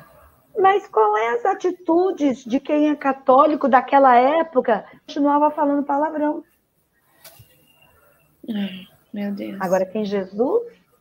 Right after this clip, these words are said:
Speaker 1: ninguém precisa perguntar pra você, um ser humano,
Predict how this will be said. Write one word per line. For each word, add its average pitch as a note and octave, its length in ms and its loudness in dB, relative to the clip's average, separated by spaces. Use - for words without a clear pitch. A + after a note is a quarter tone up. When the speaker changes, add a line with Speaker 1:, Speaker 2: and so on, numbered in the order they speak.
Speaker 1:
ninguém A3+ 220 -4
precisa - 200 -10
perguntar B3 440 2
pra A#3 160 -2
você, G#3+ 440 -2
um G3+ 200 -2
ser G#3 180 -2
humano, F#3+ 440 -2